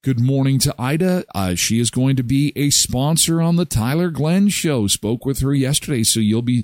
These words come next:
I think you can see, uh, some stuff on the web already.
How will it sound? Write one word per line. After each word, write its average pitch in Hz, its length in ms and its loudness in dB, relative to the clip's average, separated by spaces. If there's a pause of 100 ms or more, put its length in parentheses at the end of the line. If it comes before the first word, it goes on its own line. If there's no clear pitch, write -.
I - 60 -10
think 117 180 -2
you 143 80 -2
can 127 180 -2
see, 131 520 0
uh, 101 220 0
some - 180 0
stuff 107 360 -4
on 104 160 2
the 95 60 2
web 80 300 0
already. 80 560 -4